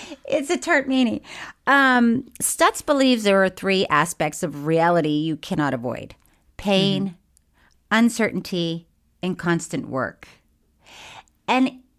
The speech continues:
Speaker 1: I do think the idea of uncertainty, I think people's relationship with uncertainty may correlate to their happiness.
Speaker 2: Yeah.
Speaker 1: Because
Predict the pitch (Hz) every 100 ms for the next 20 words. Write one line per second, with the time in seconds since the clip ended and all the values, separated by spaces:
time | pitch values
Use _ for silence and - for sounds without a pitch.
0 | 190 233 202 254 320 359 277 233 208 -
1 | _ _ - 175 190 220 247 254 226 185
2 | 175 170 - 170 175 196 214 208 208 196
3 | _ _ _ _ _ _ _ - 247 285
4 | 262 - 247 226 - 185 170 170 175 208
5 | 190 208 202 180 175 165 - 165 - 175
6 | - 208 196 196 - - - - - 180
7 | 196 226 269 277 269 - 226 208 190 180
8 | 165 156 - - - 170 165 160 - _
9 | _ _ _ 170 175 160 151 127 - 110
10 | - - - - _ _ _ _ - 190
11 | - 226